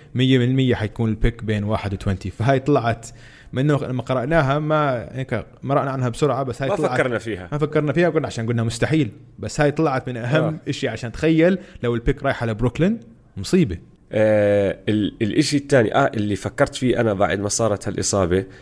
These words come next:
Speaker 2: تعرف بتذكرني بوضع مين؟ ال-، السان أنطونيو سبيرز بالسبعة وتسعين. تذكر كان عندهم،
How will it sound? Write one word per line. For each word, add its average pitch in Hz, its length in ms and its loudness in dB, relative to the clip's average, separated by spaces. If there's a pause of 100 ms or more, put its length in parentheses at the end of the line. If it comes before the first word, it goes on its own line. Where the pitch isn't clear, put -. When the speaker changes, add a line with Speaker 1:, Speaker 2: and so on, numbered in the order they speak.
(460)
Speaker 2:
تعرف 160 400 0 (240)
بتذكرني 113 720 2 (260)
بوضع 110 300 4
مين؟ 107 320 2 (800)
ال-، 98 60 -4 (200)
السان 104 560 2
أنطونيو 135 360 2
سبيرز 110 440 2
بالسبعة 101 400 0
وتسعين. 85 440 -2 (140)
تذكر 131 280 0
كان 117 200 0
عندهم، 107 500 2